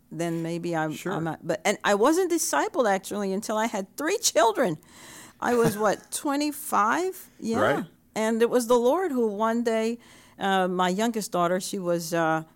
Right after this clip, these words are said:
Speaker 1: one year old at the time, and it was Sunday. She was standing at the door of the, of the storm, and the storm door, and I saw the sun just shining right through her.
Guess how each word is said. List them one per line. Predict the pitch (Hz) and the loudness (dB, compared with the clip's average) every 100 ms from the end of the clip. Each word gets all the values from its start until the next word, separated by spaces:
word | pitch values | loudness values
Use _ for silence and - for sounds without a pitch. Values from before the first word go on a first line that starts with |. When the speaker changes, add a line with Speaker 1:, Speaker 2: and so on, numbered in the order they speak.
| _ _ | _ _
Speaker 1:
one | 151 196 220 | -2 0 2
year | 220 202 | 2 0
old | 185 180 208 - _ | 0 0 -2 -6 _
at | 185 | -6
the | 180 | -4
time, | 180 175 175 202 - - _ | -4 -2 -2 -4 -10 -20 _
and | - 180 180 | -4 -2 0
it | 175 | -2
was | 160 | -2
Sunday. | - 190 185 196 294 | -2 0 0 -2 -4
She | - 240 | -6 -4
was | 165 | -4
standing | - 190 175 180 - | -4 -4 -2 -2 -4
at | 156 165 | -6 -6
the | 160 147 - | -8 -10 -6
door | 180 175 160 165 180 185 | 0 0 2 0 0 -4
of | 160 | -6
the, | 156 156 | -4 -6
of | 156 | -6
the | 156 | -4
storm, | - - 170 170 220 254 - - _ | -4 -4 -2 0 -2 -6 -14 -20 _
and | 190 185 180 - - | 0 2 0 -4 -12
the | 160 | -8
storm | - 196 185 | -4 0 0
door, | 185 185 - | 2 2 2
and | 175 175 | -2 0
I | 170 | 0
saw | - 220 214 214 | -2 0 2 0
the | 190 | -2
sun | - 190 170 | -4 0 0
just | 147 156 - | -2 -6 -2
shining | 190 196 185 165 | -2 0 -2 -2
right | 175 185 - | -2 -2 -6
through | 190 196 | -4 0
her. | 165 147 | 0 -2